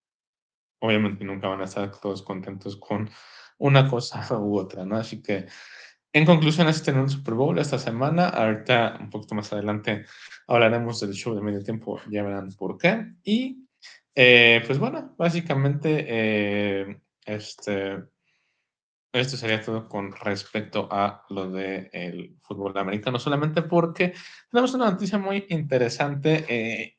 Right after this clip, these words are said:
relevante y que ha dado mucho de qué hablar esta semana, la verdad,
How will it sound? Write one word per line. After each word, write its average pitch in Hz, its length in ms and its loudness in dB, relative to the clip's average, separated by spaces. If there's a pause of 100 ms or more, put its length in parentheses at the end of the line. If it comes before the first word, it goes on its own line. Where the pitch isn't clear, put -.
(120)
relevante 117 760 0
y 107 180 -2
que - 120 -2
ha 113 80 2
dado 120 140 2
mucho 113 260 -4
de 98 100 -4
qué - 80 -20
hablar 110 160 0
esta 107 160 -10
semana, 110 340 -4
la 95 140 -6
verdad, 90 480 -8